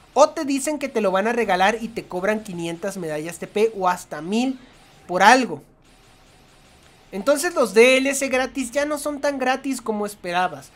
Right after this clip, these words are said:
Ahora todo lo que venga gratis de parte de Bandai Namco va a costarte medallas T P,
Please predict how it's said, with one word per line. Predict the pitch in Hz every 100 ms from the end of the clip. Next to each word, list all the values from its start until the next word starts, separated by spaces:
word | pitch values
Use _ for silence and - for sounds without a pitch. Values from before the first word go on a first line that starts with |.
| - - -
Ahora | 185 240 330 311
todo | 226 - 330 330
lo | 302 262
que | 214
venga | 208 226 220
gratis | 214 214 214 220 190
de | 185
parte | - 190 190
de | 196
Bandai | 165 147 170 170
Namco | 196 214 220 262 190 180
va | 208
a | 220 220
costarte | 170 - 160 147 - 139 - _ _ -
medallas | 170 175 185 175 -
T | 151
P, | 147 196 226 247